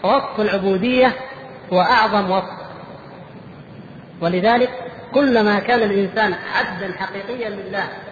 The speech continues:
عبدا لله تعالى في بيته، في عمله، في مسجده،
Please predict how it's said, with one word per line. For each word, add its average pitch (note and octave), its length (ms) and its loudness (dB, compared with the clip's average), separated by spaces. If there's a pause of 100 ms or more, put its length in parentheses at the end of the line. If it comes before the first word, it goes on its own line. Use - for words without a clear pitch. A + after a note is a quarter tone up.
(140)
عبدا F#3+ 340 -2
لله G#3+ 460 0
تعالى G3+ 360 -2
في F#3+ 280 -8
بيته، F#3+ 340 -4 (600)
في G#3 140 0
عمله، F#3 400 4 (680)
في G3+ 240 4 (800)
مسجده، G3 560 0